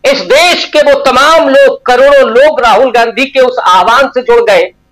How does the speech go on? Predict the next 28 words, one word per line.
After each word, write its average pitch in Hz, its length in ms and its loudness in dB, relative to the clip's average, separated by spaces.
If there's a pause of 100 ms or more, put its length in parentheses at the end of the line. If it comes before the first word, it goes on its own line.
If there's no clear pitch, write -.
(160)
और 190 160 2
उत्तर 214 360 -4
प्रदेश 214 400 -4
से 226 80 -2
लेकर 214 280 -4
के 214 140 -8
महाराष्ट्र 185 680 -2
तक - 100 -8 (600)
नरेंद्र 277 440 0
मोदी 247 260 0
के 262 140 -4
उस 214 220 0
पूरे 330 840 -2 (140)
मिशन 269 360 -2
को 269 220 -2
कि 214 80 -4
साहब 247 220 -2
संविधान 233 480 -2
हमें 240 180 0
हटाना 208 360 0
है, 254 320 0 (240)
उसको - 420 -4
फटकनी 233 400 -2
दी, 185 340 -6 (600)
उसको, - 280 -4
उसको 240 260 0
जवाब 247 460 0
दिया। 214 460 -2